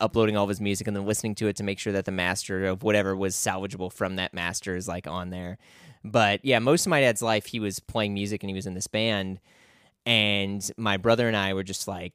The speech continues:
you know, like, just kids in, like, this, like, little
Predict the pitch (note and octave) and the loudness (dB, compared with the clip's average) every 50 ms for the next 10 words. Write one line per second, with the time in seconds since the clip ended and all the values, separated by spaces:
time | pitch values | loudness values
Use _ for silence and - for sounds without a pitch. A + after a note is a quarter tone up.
0 | _ _ - E3 A#2+ F2 F2+ G#2 A#2 A2 G#2 - _ _ _ _ _ _ _ - | _ _ -10 -8 -6 -6 -4 -4 -4 -6 -8 -10 _ _ _ _ _ _ _ -12
1 | - G#2 - - - A2 G#2 F#2+ - - F#2+ G2 F#2+ F#2+ - - G2 - - - | -8 -8 -8 -4 -2 -2 -2 -2 -2 -6 -4 -2 -2 -2 -4 -6 -8 -8 -10 -16
2 | _ _ _ _ - G#2 G2 F2+ F2+ - G2+ G#2 G2+ G2 F#2+ F#2+ F#2 F2 | _ _ _ _ -8 -4 -4 -4 -4 -4 -2 -2 0 0 0 0 -2 -6